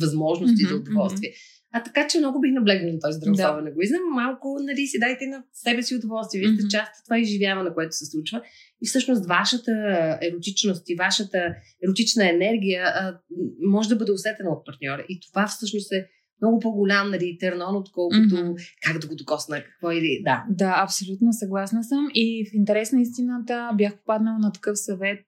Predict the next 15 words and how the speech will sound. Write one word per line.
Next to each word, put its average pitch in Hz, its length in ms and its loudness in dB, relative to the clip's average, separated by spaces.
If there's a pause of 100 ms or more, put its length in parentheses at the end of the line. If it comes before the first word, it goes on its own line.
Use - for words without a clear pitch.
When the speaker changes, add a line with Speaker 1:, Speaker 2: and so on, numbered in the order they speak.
(100)
Speaker 2:
а, 208 160 2
в 208 80 -14
процеса 202 400 -4
на 196 120 0
своето 185 360 -4
съзряване. 185 840 2 (600)
А, 196 680 0
отне 208 280 4
ми 214 140 2
време 202 420 -4
да 196 140 -4
осъзная 185 560 -6
всъщност 190 500 -4
колко 180 720 -6
голяма, 180 760 -2